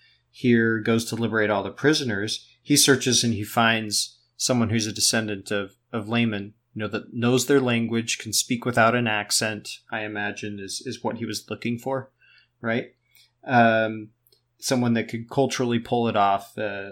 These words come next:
linguistically, to go, uh, and present himself as if he were a Lamanite and, and give them the wine to, to drunken them. And this was someone, um, who had been one of the guards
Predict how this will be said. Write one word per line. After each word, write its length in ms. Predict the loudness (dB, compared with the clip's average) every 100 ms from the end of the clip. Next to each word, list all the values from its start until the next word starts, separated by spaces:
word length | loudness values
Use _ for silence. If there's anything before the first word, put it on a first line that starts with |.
| -8
linguistically, 840 | -8 -6 -8 -8 -10 -6 -6 -6 _ _ -20 _
to 100 | 0
go, 640 | 2 6 6 8 4 2 -2
uh, 560 | 0 2 2 0 -2 -4 -4
and 440 | -2 -2 -6 -6
present 380 | -2 2 2 2
himself 360 | -2 0 -2
as 160 | -4 -4
if 140 | -6
he 100 | -6
were 240 | -6 -4 -6
a 80 | -4
Lamanite 680 | -6 -4 -4 -4 -6 -8
and, 260 | -12 -10 -12
and 240 | -10 -10 -6
give 200 | -8 -6
them 180 | -8
the 120 | -8 -8
wine 500 | -6 -6 -6 -10 -12
to, 240 | -12 -12 -14 _ _ _ -10
to 120 | -8
drunken 400 | -4 -4 -4 -8
them. 220 | -8 -12 _ _ _ _ -2
And 280 | 2 2 2
this 300 | 2 2 0
was 220 | -2 -2
someone, 640 | 0 0 2 -2 -2 -6 -6
um, 480 | -4 -2 0 0 -2 -2
who 280 | 2 2 2
had 340 | 0 -4 -2
been 480 | -2 0 -2 -4 -8 _ -4
one 200 | 0 0
of 140 | 0
the 80 | -2
guards 960 | -2 0 2 4 2 0 0 0 0